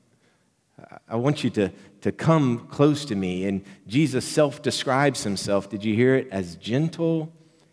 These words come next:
and humble in his heart. He says, "If, if you come to me," he's, he's trying to give us an indication of who he is. "If you come to me, I'm gentle, I'm humble, I will give you rest for your souls." So I hear in that this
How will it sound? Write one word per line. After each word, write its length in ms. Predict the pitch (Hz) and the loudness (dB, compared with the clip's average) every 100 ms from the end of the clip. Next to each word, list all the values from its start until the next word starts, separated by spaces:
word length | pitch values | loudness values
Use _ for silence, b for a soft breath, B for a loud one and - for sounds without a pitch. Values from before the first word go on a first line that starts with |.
| _ | _
and 100 | 87 | -16
humble 720 | 87 - 147 117 78 80 82 - b b b | -10 -2 0 2 0 -4 -6 -10 b b b
in 140 | 95 90 | -10 -8
his 100 | - | -8
heart. 400 | 90 80 78 - _ _ _ _ _ | -8 -8 -8 -12 _ _ _ _ _
He 100 | 101 | -16
says, 200 | 98 107 | -8 -6
"If, 120 | 104 127 | -4 -4
if 120 | 120 | -2
you 100 | 147 | -2
come 320 | - 170 151 | 0 2 4
to 80 | 113 | 2
me," 460 | 113 143 113 98 | 2 2 2 0
he's, 180 | 95 123 | -2 -4
he's 180 | 107 127 | -4 -4
trying 140 | 156 | 0
to 60 | 139 | 2
give 120 | 123 | 0
us 120 | 110 | 0
an 60 | 120 | -2
indication 460 | 110 101 127 - 101 | -2 0 -2 -2 -4
of 80 | |
who 100 | 110 | 0
he 100 | 104 | 2
is. 100 | 110 | 2
"If 80 | 87 | 0
you 100 | 98 | -8
come 260 | - 151 131 | -2 2 4
to 60 | |
me, 200 | 107 107 | 2 2
I'm 160 | 95 95 | 0 0
gentle, 520 | 110 131 - 95 90 B B B | 0 0 0 -4 -6 B B B
I'm 200 | 104 104 | -2 -2
humble, 460 | 107 123 98 95 87 | 0 0 2 0 0
I 100 | 107 | -2
will 120 | 104 | -2
give 200 | 98 107 | -2 -4
you 140 | 90 82 | -4 -4
rest 640 | 87 113 107 - - - b b b | 2 2 2 -2 -10 -20 b b b
for 480 | _ 92 87 82 82 B B - | _ -8 -4 -4 -6 B B -14
your 140 | 95 | -12
souls." 580 | - - 80 71 - - _ _ _ _ _ _ _ _ _ | -8 -8 -8 -10 -12 -18 _ _ _ _ _ _ _ _ _
So 340 | - 98 95 - | -2 0 0 0
I 100 | 107 | 0
hear 300 | 120 117 104 | 2 4 4
in 140 | 92 | 2
that 280 | 90 90 - - b b b | -2 -2 -6 -14 b b b
this 340 | 98 87 - | -2 -2 -4